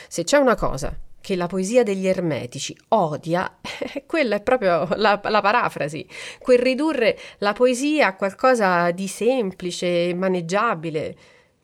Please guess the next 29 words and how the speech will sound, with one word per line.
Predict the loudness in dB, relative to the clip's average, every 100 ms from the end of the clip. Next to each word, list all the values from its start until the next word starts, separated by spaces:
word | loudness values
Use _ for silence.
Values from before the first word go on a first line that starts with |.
| -8
perché | -8 -6 -6
la | -6
lingua | -6 -6 -4 -6
speciale | -6 -8 -6 -4 -4
del | -6 -8
poeta | -8 -8 -10 -12 -8
non | -4 -2 -2
vuole | -2 2 4 4 2
e | 2 2
non | 2 0
può | -2 0 0 -2
essere | -6 -4 0 2 0
tradotta. | 0 0 0 -4 _ -18 -18 _ _ _ _ _ _
Bisogna | -4 -2 0
fare | 0 -2
l'esperienza | -2 -4 -4 -2 -2 -2 -2
della | -4 -4 -6
poesia | -6 -8 -8 -12 -10
per | -10 -8
ciò | -8 -8 -10
che | -8 -8
è, | -8 _ _ _ _ _ _ _
per | -10 -4
quel | -2 -2
suo | -4 -2 -2 0
mondo | 2 2 2 -2
fatto | -6 -10 -8
di | -8
suoni, | -4 -2 2 0 0 -4